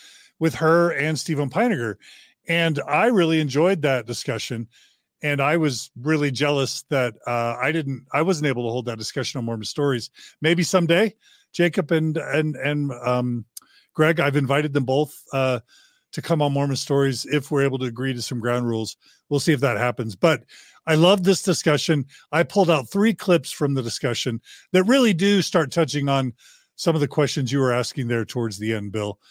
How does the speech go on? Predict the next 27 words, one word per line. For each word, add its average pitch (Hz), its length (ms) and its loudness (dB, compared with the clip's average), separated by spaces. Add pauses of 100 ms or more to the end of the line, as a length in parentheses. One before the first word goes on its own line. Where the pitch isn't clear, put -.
(320)
So 165 180 2
what 156 200 4
I'll 151 200 4
do 190 200 4
is 160 120 2
I'll 156 80 4
just 139 240 -6
play, 156 420 0
uh, 131 280 0
these 139 400 -4
three 143 260 -2
clips, - 480 -4 (600)
um, 135 440 2
and 139 160 -2
we'll 147 120 4
discuss 127 460 -4
between 120 600 -6
each, - 420 -10 (140)
each 113 220 -8
clip, 95 260 -8 (200)
uh, 104 260 -6
if 104 100 -10
that, 104 220 -4 (120)
if 104 60 -20
that 101 160 -10
sounds 110 240 -10
right. 202 220 0